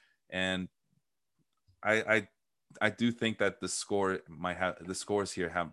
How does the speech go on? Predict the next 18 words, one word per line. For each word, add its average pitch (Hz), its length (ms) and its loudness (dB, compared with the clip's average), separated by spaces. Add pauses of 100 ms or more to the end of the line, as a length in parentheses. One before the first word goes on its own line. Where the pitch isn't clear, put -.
might 85 160 -4
have 87 120 -4
something 82 180 -10
to 80 60 -8
do 85 140 -2
with 85 180 -4
it. 87 160 -2 (560)
Um, 85 360 -4 (120)
here's 95 160 -4
David 90 240 2
Fletcher. 113 400 8
Like, 90 160 -2
again, 107 420 6
this 95 160 0
is 95 100 -4
how 98 240 8
I 95 100 10
envision. 98 480 2